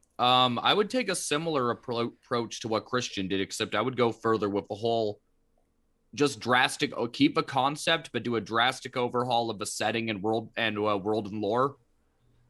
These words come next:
Like, instead of it being, like, uh, modern day L A with, like, the really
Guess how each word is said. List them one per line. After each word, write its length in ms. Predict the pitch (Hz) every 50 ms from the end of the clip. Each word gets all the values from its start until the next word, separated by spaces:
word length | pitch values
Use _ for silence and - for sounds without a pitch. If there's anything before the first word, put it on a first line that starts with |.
| _
Like, 180 | - 113 120 113
instead 240 | 123 117 - 117 127
of 100 | 131 123
it 140 | 131 131 127
being, 240 | 127 123 123 120
like, 300 | 117 117 113 117 110 -
uh, 320 | 120 110 107 104 104 98 87 - _
modern 540 | 104 113 113 113 113 123 127 123 127 123 120
day 340 | 110 120 117 117 117 117 -
L 260 | 107 117 113 107 110
A 340 | 110 113 123 143 147 151 - _ _ _ _ _ _ _ _ _ _ _ _
with, 220 | 110 113 110 -
like, 220 | 110 113 113 107 -
the 80 | 113
really 340 | 104 104 110 107 113 113 -